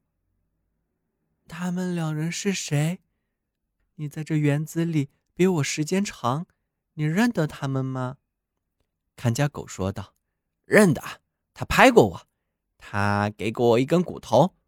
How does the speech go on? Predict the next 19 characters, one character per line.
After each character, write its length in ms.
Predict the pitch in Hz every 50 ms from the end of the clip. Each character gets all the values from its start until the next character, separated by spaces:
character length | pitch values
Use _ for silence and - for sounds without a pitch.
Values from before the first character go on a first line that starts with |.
| _ -
我 100 | - 104
不 180 | - - 277 180
咬 140 | 120 -
他 220 | - - - 90 87
们。” 160 | 85 - - _ _ _ _ _ _ _ _ _ _ _ _ _ _ _ _ _ _ _ _ _ _ _ _
雪 240 | - - - 113 98
人 200 | 92 95 104 127
问 200 | 175 214 190 123
道 220 | - - - _ _ _ _ _ _ _ _ _ _ _ _ _ _ _ _ _ _
：“可 200 | - - 170 170
是 560 | 165 - - - - 190 185 185 180 180 180 _ _ _ _ _ _ _ _ _ _ _
他 140 | - -
们 120 | 165 165 165
在 120 | 170 170
这 140 | 165 - 190
里 100 | 165 156
干 220 | 139 - 202 180
什 160 | 165 - - 110
么？” 240 | 110 117 147 180